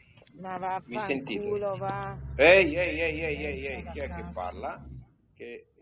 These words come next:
Speaker 2: chi è che parla? Chiudete, chiudete il microfono, per cortesia, eh. Allora, dicevo, sì, quando te hai aperto il conto, in qualsiasi momento puoi vendere e a West ti riaccredita, eh,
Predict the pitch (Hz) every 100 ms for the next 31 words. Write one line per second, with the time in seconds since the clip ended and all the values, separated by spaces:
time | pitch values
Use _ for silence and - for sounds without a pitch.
0 | _ _ 135 123 107 101 98 98 113 -
1 | - - 123 - - 151 160 160 147 151
2 | 160 185 170 165 160 123 107 107 104 107
3 | 101 104 - - - 117 151 - - -
4 | - - - - - 151 160 147 156 -
5 | 165 143 107 101 95 - - 180 160 120
6 | 80 135 165 143 - 139 131 127 127 120
7 | - 117 _ 123 110 98 - 101 104 85
8 | 107 117 113 - 143 - 160 151 139 135
9 | 131 127 123 117 104 98 98 95 92 -
10 | _ _ _ _ _ 135 117 104 123 131
11 | 147 143 139 - 143 120 113 127 123 113
12 | 107 113 - 117 110 - - 101 95 90
13 | 85 73